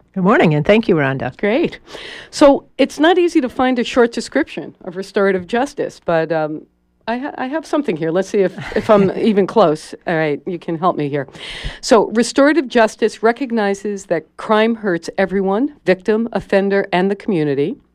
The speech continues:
Speaker 2: and it creates an obligation to make things right. The three principles of restorative justice are offender accountability, victim restoration, and community involvement to heal the harm caused by crime.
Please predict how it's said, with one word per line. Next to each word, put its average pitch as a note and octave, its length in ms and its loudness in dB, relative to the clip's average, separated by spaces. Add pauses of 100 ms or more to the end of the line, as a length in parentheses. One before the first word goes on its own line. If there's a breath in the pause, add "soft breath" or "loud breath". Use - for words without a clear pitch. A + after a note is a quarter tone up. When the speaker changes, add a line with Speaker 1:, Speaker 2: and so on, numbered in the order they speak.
(260 soft breath)
Speaker 2:
and G3 120 2
it G3 80 2
creates A#3 360 4
an A3 120 -4
obligation G#3+ 680 0
to F3+ 140 -8
make D3+ 180 -4
things D#3 300 -4
right. G3+ 320 -2 (500 loud breath)
The G#3 80 4
three C4+ 260 4
principles A3 640 2
of G3 80 -4
restorative G3 680 0
justice F3+ 520 0
are E3 180 2
offender G3 440 2
accountability, G3 840 0 (440 soft breath)
victim A#3+ 360 2
restoration, G#3 960 0
and D#3+ 180 -4
community G#3 540 0
involvement E3 540 2
to D#3 100 -14
heal E3+ 300 -2
the E3+ 100 -6
harm D#3+ 500 -6 (180)
caused C#3+ 340 -4
by B2 120 -6
crime. A#2+ 500 -12